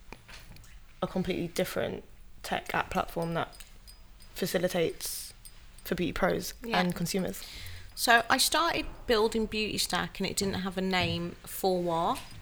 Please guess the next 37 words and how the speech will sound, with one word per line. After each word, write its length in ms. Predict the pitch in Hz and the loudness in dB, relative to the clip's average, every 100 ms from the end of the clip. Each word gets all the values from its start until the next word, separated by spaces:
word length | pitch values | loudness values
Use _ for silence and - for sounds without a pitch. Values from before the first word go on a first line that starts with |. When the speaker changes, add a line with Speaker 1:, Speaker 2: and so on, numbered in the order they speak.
| - | -6
Speaker 2:
So 240 | 196 - 247 | 2 8 12
I 120 | 277 | 12
actually 420 | 320 - - 233 | 10 8 4 2
thought 320 | 226 226 202 | 2 4 4
that 120 | - 175 | 2 0
it 80 | |
was 120 | - 175 | -2 2
just 260 | 190 185 | 4 4
gonna 140 | 190 180 | 4 0
be 120 | 180 | -2
part 300 | - 185 180 | 2 4 4
of 160 | 180 | 0
the 80 | - | -2
Wa 200 | 180 180 | 0 0
company. 640 | 180 202 208 196 226 269 320 - - - - - | 0 -2 -2 -2 -2 -2 -4 -12 -14 -14 -8 0
And 80 | 196 | 4
I 120 | 196 | 4
thought, 640 | - 196 185 185 185 - | 2 2 4 6 4 2
"Okay, 160 | 180 208 | 0 2
I'm 100 | 202 | 2
gonna 140 | 208 | 2
build 200 | 208 226 | 2 2
a 40 | 226 | 2
software 340 | 208 196 196 | 2 0 0
system 400 | - 190 - 185 | 0 0 0 -2
for 260 | - 196 - | -2 -4 0
us." 440 | 190 233 - - - - - - - - | 0 0 -2 -4 -6 -12 -16 -18 -6 -2
But 140 | - | 4
then 220 | 233 226 | 6 6
what 160 | 226 233 | 8 8
I, 120 | 233 - - | 6 4 4
what 160 | 233 | 8
I 60 | 240 | 8
realised 640 | 226 247 247 196 190 - | 8 6 6 6 4 2
was, 440 | - 98 98 190 - - | 4 6 6 4 2 4
um, 440 | 190 185 175 180 175 - - - - - - - - - - - - - - - - - | 6 6 4 0 -4 -12 -16 -16 -16 -16 -18 -18 -18 -16 -14 -14 -14 -14 -14 -14 -12 8
that 320 | 214 202 196 | 12 12 12